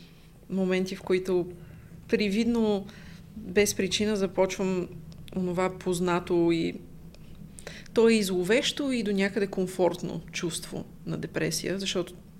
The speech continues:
понякога човек свиква с него и, ам, то, тя депресията си има почти като свое с-, собствено, м, свое, все едно е своя собствена единица такава в с-, в тебе.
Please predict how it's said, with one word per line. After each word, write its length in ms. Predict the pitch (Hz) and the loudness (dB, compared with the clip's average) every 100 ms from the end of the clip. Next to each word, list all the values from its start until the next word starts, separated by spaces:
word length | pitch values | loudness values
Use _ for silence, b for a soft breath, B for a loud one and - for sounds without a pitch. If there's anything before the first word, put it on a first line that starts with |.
| - | -8
понякога 360 | 190 185 185 | -2 0 -2
човек 280 | - 180 180 | -4 -2 0
свиква 380 | - - 185 170 | 0 -2 -2 -4
с 200 | 165 165 | -4 -2
него 240 | 175 175 | 0 2
и, 160 | 196 180 B B B B B | 2 0 B B B B B
ам, 920 | - 185 180 175 170 170 165 175 - - - - - - - B B B B B B B - - | 0 2 4 4 2 2 0 -2 -4 -8 -16 -20 -20 -20 -20 B B B B B B B -20 2
то, 200 | 233 233 - B B B B | 6 6 2 B B B B
тя 140 | - 220 | -2 -2
депресията 520 | 175 185 190 196 180 | 2 0 0 -4 -4
си 160 | - | -2
има 140 | 180 175 | -2 -2
почти 300 | 175 - 175 | -4 -6 -4
като 340 | 185 170 165 - - - | -4 -4 -6 -6 -18 -12
свое 300 | - 180 175 | -4 0 0
с-, 220 | - - - - - | 0 -10 -16 -12 -6
собствено, 920 | - 185 180 - 185 175 170 165 165 165 165 - - - - - - - - | -2 -2 -2 -4 -2 0 2 2 0 -2 -4 -8 -14 -20 -20 -20 -20 -20 -12
м, 200 | 175 170 170 | -6 -4 -4
свое, 260 | - 170 175 185 196 | -4 -4 -6 -12 -14
все 160 | - | -10
едно 140 | - 180 | -6 -6
е 60 | |
своя 240 | 170 180 175 | -6 -4 -4
собствена 420 | - - - 170 | -4 -8 -4 -4
единица 480 | 160 160 160 160 160 | -2 -2 -2 -4 -8
такава 500 | - 156 160 165 160 | -8 -8 -6 -6 -8
в 100 | - | -10
с-, 100 | - | -10
в 180 | 165 165 | -10 -4
тебе. 280 | 165 156 | -4 -2